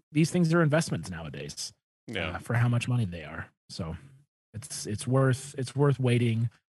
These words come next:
Speaker 1: until it's financially responsible and, um, you know, getting a machine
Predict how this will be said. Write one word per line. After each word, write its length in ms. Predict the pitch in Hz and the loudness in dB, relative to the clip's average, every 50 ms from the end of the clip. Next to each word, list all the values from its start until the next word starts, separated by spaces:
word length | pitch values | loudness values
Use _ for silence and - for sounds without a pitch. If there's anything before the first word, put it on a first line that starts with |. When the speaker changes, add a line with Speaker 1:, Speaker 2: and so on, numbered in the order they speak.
| _ - | _ -4
Speaker 1:
until 360 | 123 120 - - 120 117 113 | -4 -2 0 0 2 2 0
it's 320 | 107 98 98 - - - - _ | 0 -2 -4 -8 -12 -14 -14 _
financially 680 | - 131 120 113 113 117 117 - 123 107 104 101 104 - - _ _ _ _ _ _ _ _ _ _ _ _ _ - | -6 -4 -2 0 0 -2 -2 0 -2 -2 -2 -2 -4 -6 -8 _ _ _ _ _ _ _ _ _ _ _ _ _ -10
responsible 760 | 110 - - - 120 113 110 - 107 98 98 98 101 107 - - _ _ 135 | -8 -2 0 0 0 0 0 -2 -4 -4 -4 -2 -2 -4 -6 -8 _ _ -4
and, 480 | 123 120 113 107 104 101 101 107 - - _ _ _ _ _ _ _ _ _ _ _ - | -2 0 0 0 -2 -2 -4 -6 -8 -14 _ _ _ _ _ _ _ _ _ _ _ -12
um, 380 | 98 92 92 90 87 87 85 - _ 117 - _ _ _ _ _ | -10 -8 -8 -8 -8 -10 -12 -12 _ -20 -20 _ _ _ _ _
you 120 | 101 98 90 | -12 -10 -10
know, 180 | 87 85 98 110 _ _ _ _ _ _ _ - | -8 -10 -10 -12 _ _ _ _ _ _ _ -6
getting 260 | 117 120 113 110 107 | -2 0 0 0 0
a 40 | 104 | -2
machine 580 | 98 95 - - - 110 107 104 98 90 98 | -4 -4 -6 -6 -6 -4 -4 -4 -4 -6 -8